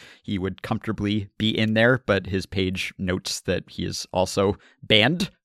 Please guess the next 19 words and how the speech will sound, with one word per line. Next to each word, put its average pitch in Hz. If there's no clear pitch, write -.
Pete 190
Rose 185
is 139
also 160
in 131
the 120
Hall 135
of 107
Merit, 135
which 107
you 117
can 110
find 120
at 110
the 101
Hall 101
of 92
Stats -
site, 123